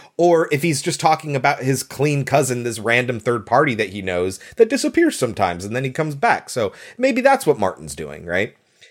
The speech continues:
He says that whole, "It hasn't been twenty-four hours, so he's not missing." That's, by the way, a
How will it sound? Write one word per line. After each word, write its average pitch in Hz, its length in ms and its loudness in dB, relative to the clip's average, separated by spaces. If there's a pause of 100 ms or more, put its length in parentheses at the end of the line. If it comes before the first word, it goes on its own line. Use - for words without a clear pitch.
He 160 100 0
says 160 300 2
that 151 220 2
whole, 123 360 2 (240)
"It 113 80 -4
hasn't 117 300 0
been 120 120 2
twenty-four 113 440 0
hours, 117 400 4
so 95 520 0
he's 95 200 -6
not 95 180 0
missing." 85 400 -6 (240)
That's, 113 280 -2
by 127 260 0
the 120 80 4
way, 120 420 2 (1200)
a 110 140 -14